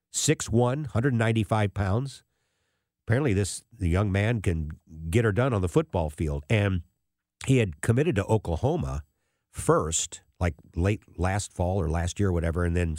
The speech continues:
decommitted and said, "Nah, I don't wanna do that." So he narrowed it down to, get this, Alabama. Okay, must be a pretty good player if Alabama wants you. Georgia. Wow,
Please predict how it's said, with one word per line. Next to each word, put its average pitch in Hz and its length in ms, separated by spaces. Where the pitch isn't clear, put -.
decommitted 85 460
and 82 120
said, 101 120
"Nah, 170 140
I - 20
don't 117 100
wanna 92 140
do 80 140
that." - 140
So 160 200
he 143 200
narrowed 156 340
it 92 140
down 98 580
to, 101 340
get 113 360
this, 120 380
Alabama. 139 920
Okay, 67 640
must - 160
be 73 80
a 71 60
pretty 82 240
good 90 180
player 156 280
if 85 100
Alabama 95 440
wants 78 220
you. 90 160
Georgia. 120 800
Wow, 107 380